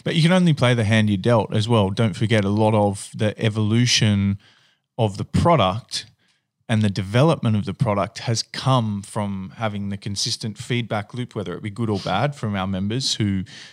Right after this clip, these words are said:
whose opinion we, you know, we trust and value and, and obviously love having.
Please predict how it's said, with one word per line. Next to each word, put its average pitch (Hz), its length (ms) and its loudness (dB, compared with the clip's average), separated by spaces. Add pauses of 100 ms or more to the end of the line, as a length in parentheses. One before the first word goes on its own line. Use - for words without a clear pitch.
whose 101 180 -2
opinion 101 420 -2
we, 98 260 -2
you 110 60 -2
know, 98 120 0
we 104 100 -2
trust 104 380 -4
and 101 100 -2
value 101 400 -2
and, 98 240 -4
and 101 80 -4
obviously 95 340 -8
love 98 220 -6
having. 120 400 -4